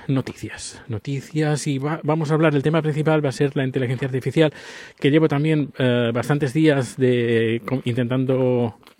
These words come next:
hacer este especial, pero tras dos eventos que han ocurrido, uno en el podcast de Rafa Osuna,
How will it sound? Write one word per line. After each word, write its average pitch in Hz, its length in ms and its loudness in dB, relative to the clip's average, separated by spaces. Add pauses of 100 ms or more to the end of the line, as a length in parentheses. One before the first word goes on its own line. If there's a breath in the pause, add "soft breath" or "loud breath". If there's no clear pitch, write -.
(200)
hacer 127 360 -2
este - 220 0
especial, 143 500 2 (520 loud breath)
pero 127 500 6
tras 123 880 2
dos 131 540 2
eventos 143 600 2
que - 140 -2
han 131 80 2
ocurrido, 131 480 4
uno 139 480 4
en 127 60 0
el 120 140 0
podcast 131 680 0
de 120 340 2
Rafa 123 220 -4
Osuna, 127 320 2